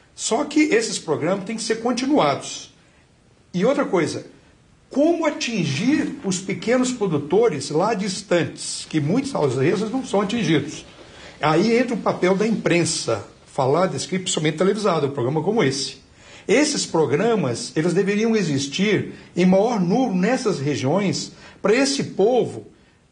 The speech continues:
saber que o defensivo agrícola,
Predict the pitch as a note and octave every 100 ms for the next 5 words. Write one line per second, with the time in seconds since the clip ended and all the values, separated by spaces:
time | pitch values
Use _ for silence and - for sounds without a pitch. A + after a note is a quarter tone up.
0 | - - G3+ C#3 E3 A3+ F#3+ - F#3 D3+
1 | - - B3 D4+ - - - - - -
2 | C3 A3+ G3+ C#3+ E3+ D#3 B2+ G#2 F#3+ A3+
3 | - C3 A2